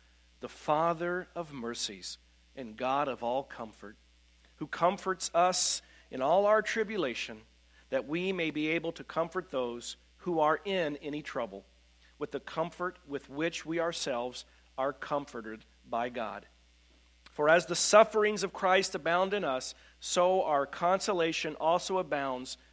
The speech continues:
through Christ. Now, if we are afflicted,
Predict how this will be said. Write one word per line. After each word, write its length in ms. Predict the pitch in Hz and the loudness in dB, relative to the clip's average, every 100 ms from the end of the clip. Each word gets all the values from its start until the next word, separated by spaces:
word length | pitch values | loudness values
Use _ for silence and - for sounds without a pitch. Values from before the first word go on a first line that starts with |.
| _ | _
through 500 | - 147 147 147 147 _ | -14 -6 -4 -4 -6 _
Christ. 560 | - - 127 113 - - _ _ _ _ _ - | -12 -4 -4 -4 -12 -20 _ _ _ _ _ -4
Now, 240 | 156 165 | 4 6
if 140 | 160 - | 4 2
we 180 | 190 233 | 0 6
are 220 | 226 214 | 8 8
afflicted, 640 | - - 233 226 262 262 | 4 2 0 0 -4 -4